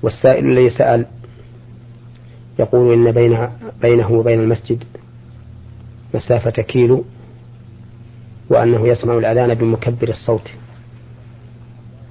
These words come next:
فإذا كان لا يشق عليه الحضور، حضور الجماعة في المسجد، فإنه يجب عليه أن يحضر،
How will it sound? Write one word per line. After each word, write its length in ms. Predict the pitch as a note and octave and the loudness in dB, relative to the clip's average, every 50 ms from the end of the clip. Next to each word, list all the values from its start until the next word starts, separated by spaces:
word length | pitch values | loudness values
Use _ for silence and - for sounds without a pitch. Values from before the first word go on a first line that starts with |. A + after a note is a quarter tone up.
| - - - - - - - - - - - - - - - - C#3 | -20 -20 -20 -20 -20 -20 -20 -20 -20 -20 -20 -20 -20 -18 -8 -2 2
فإذا 260 | C3+ C#3+ C3 B2+ A#2+ | 4 4 6 4 4
كان 400 | A#2+ - C3+ C#3 C3+ B2+ B2 B2 - - - - | 4 4 4 4 4 4 2 -2 -6 -16 -10 -2
لا 180 | B2+ B2+ C3+ C3+ | 2 4 6 6
يشق 340 | A#2 - - B2 - - A2+ | 4 2 -2 -6 -2 0 2
عليه 280 | A2+ A#2 A#2 A2+ G#2+ | 2 4 2 2 0
الحضور، 460 | G#2+ G#2 - A2+ A2+ A#2+ A#2+ A#2+ - - - - - - - - - - - - - - - - - - | 0 -4 -6 -2 0 2 2 2 0 -4 -12 -20 -20 -20 -20 -20 -20 -20 -20 -20 -20 -20 -20 -20 -10 -4
حضور 240 | A#2 A#2+ A#2 A2+ A2 | 0 2 2 2 2
الجماعة 360 | A2 A2+ A2 A#2 A2+ G#2+ G#2+ | 2 2 2 2 2 0 -2
في 160 | - A2+ G#2+ | -4 -6 -4
المسجد، 400 | A2 A2+ B2 A#2+ - - C#3 C3 | -2 -2 -2 -2 0 -2 -2 0
فإنه 400 | - C3 C#3 C3+ C3 A#2+ A2+ B2+ | 2 0 2 2 2 2 4 4
يجب 240 | B2 A#2 B2 A2+ A2+ | 4 4 4 2 2
عليه 440 | G#2+ A2 A2+ A2+ A2 A2 A2 A2+ - - - | 2 2 2 2 0 0 -2 -4 -4 -4 0
أن 100 | A#2+ A#2 | 0 2
يحضر، 320 | A2+ - - G#2+ A#2+ G2 | 2 0 -4 -12 -14 -14